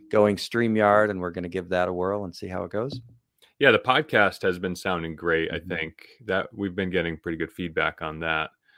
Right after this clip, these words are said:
Speaker 1: Mm-hmm.
Speaker 2: Um, the videos, we've
Speaker 1: Or
Speaker 2: been
Speaker 1: no feedback, right?
Speaker 2: <laughs> Right.
Speaker 1: <laughs> Podcasts are one of those things you want feedback and don't want feedback at the same time, right?
Speaker 2: Right, right.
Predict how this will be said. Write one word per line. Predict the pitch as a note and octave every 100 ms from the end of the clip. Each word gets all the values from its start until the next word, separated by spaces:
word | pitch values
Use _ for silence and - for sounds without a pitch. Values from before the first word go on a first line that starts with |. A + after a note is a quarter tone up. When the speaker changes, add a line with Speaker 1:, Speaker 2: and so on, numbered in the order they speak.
| _
Speaker 1:
Mm-hmm. | - F2
Speaker 2:
Um, | E2 D#2+ D#2 D#2 D#2
the | D#2
videos, | E2+ F#2+ G2 F2+ F2 E2+ E2+ -
we've | F#2
Speaker 1:
Or | E2+
Speaker 2:
been | G#2
Speaker 1:
no | G2+
feedback, | F#2 - E2 D2 D2+ D#2 - _
right? | F2+ F2+ _ _
Speaker 2:
<laughs> | - A2+ - - D3 - - A2+
Right. | G2+ G#2+ G2 - _ - A2
Speaker 1:
<laughs> | - B2 -
Podcasts | A2+ B2 C3+ C3 B2+
are | B2
one | A2+
of | A2
those | G#2 G2
things | G#2 G2+ F2
you | E2+
want | G2 -
feedback | - F#2 F2+ F2 -
and | E2+
don't | F2 F2
want | E2 D#2
feedback | - E2 D#2+ D#2+ -
at |
the | -
same | - E2+ D#2+
time, | E2+ E2
right? | D#2+ F2+ - _ _ -
Speaker 2:
Right, | F#2+ F2+ F2 -
right. | - E2